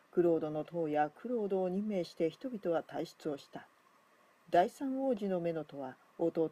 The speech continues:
君に先を越されて泣き悲しみ後悔をしたが、今更船内次第であった。先ほどの話ですね。えーと、お兄ちゃんの方はちょっとイヤイヤしちゃったので、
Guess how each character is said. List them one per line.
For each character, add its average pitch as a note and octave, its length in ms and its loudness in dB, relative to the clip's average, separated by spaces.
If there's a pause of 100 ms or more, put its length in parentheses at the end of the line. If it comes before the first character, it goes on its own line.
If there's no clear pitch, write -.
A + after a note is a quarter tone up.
(100)
君 C#3+ 240 -6
に C#3 180 -8
先 - 380 -6
を F3+ 160 2
越 - 160 -14
さ G3 80 -6
れ F#3 100 -4
て - 240 -8 (280)
泣 D#3+ 300 -4
き - 40 -10
悲 A3+ 280 -6
し A#3 180 -6
み G3+ 180 0
後 C4+ 260 -6
悔 F3 200 0
を D3 80 -4
し - 100 -16
た D#3+ 140 -8
が、 C3 160 -12 (320)
今 D3+ 240 -4
更 A3 320 -6
船 G#3 280 -6
内 D#3+ 200 -2
次 - 180 -16
第 D#3+ 180 -2
で - 120 -8
あ - 40 -8
っ - 20 -16 (140)
た。 - 140 -18 (1000)
先 F#3 260 -6
ほ F3 120 -2
ど D#3+ 100 -4
の D3+ 140 -6
話 D3+ 360 -10
で C3+ 60 -12
す - 140 -16
ね。 F3+ 200 0 (380)
え D#3 120 -4
ー - 20 -8
と、 D3 100 -8
お D#3 60 -4
兄 G3+ 200 0
ち F3+ 120 -8
ゃ D3+ 40 -4
ん D3 60 -8
の C#3+ 80 -10
方 D3 180 -10
は C#3 120 -4
ち - 100 -16
ょ - 20 -10
っ - 40 -12
と D3 100 -6
イ D3+ 140 -6
ヤ G3+ 100 0
イ E3 140 0
ヤ C#3 100 -6
し - 100 -20
ち - 60 -12
ゃ - 40 -10
っ - 80 -16
た D3 120 -8
の C3 140 -12
で、 C3 220 -8